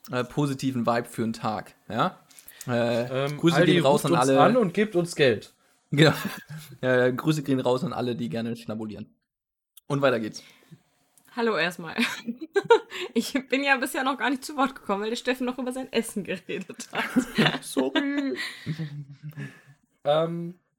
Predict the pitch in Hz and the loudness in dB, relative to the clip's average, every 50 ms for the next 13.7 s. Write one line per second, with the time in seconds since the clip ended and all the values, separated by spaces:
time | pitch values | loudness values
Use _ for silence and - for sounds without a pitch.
0 | _ _ _ _ _ _ - 151 - - 226 233 - - 180 - - 202 202 185 | _ _ _ _ _ _ -10 -10 -4 -2 -4 -4 -4 -8 -10 -4 -2 -2 -2 0
1 | 143 127 123 120 127 139 185 202 190 196 185 180 170 - - 185 226 247 196 156 | -2 -4 -4 0 2 2 2 2 2 0 -2 -4 -4 -6 -4 -2 -2 0 -2 -2
2 | - - 131 120 113 107 - - 110 120 117 117 117 110 113 117 120 127 147 147 | -4 -4 -4 -4 -4 -6 -8 -8 -8 -8 -6 -6 -6 -8 -6 -4 -4 -4 -2 -4
3 | 139 135 143 135 127 - 135 131 131 139 - - - 113 110 113 110 113 113 _ | -6 -8 -8 -10 -10 -10 -10 -8 -8 -8 -10 -12 -12 -10 -10 -8 -8 -10 -12 _
4 | _ _ _ _ _ _ _ _ _ _ _ _ _ _ - - - - - - | _ _ _ _ _ _ _ _ _ _ _ _ _ _ -18 -18 -18 -16 -16 -18
5 | 143 - - - - - 175 180 175 151 143 123 - - - 127 - - - 123 | -18 -18 -20 -20 -10 -6 -4 -2 -2 -4 -6 -12 -14 -12 -14 -14 -12 -8 -8 -8
6 | 117 117 110 117 120 117 - - 113 113 113 127 143 156 - - 110 101 - _ | -8 -6 -8 -8 -10 -10 -10 -10 -10 -8 -8 -10 -12 -12 -12 -14 -14 -14 -14 _
7 | _ _ _ _ _ _ _ _ _ _ _ _ _ _ _ - 127 117 117 113 | _ _ _ _ _ _ _ _ _ _ _ _ _ _ _ -16 -14 -12 -12 -10
8 | 113 113 113 113 113 - - - - _ _ _ _ _ _ _ _ _ _ _ | -10 -10 -12 -12 -14 -16 -20 -20 -20 _ _ _ _ _ _ _ _ _ _ _
9 | _ _ _ _ _ _ _ _ _ - 117 117 117 123 139 143 139 139 139 139 | _ _ _ _ _ _ _ _ _ -8 -4 -4 -2 0 0 0 0 -2 -6 -4
10 | 160 190 - - - 180 - - 147 143 143 143 143 143 139 139 139 - 110 139 | -4 -4 -4 -6 -10 -10 -10 -6 -4 -4 -2 -2 -2 -4 -6 -8 -10 -8 -8 -6
11 | 143 143 139 139 139 135 135 131 123 147 185 185 170 - 147 127 - 139 123 110 | -6 -6 -6 -4 -4 -4 -6 -6 -2 -2 0 0 -2 -4 -8 -4 -4 -2 -2 -4
12 | 127 - 180 190 190 - - - 117 113 107 110 - - 117 113 113 113 110 110 | -6 -4 -4 -4 -4 -6 -10 -6 -6 -6 -6 -8 -10 -8 -8 -6 -6 -6 -8 -10
13 | 117 - - - 110 113 120 127 147 151 - - - - | -8 -6 -6 -4 -4 -6 -6 -8 -8 -8 -10 -18 -20 -20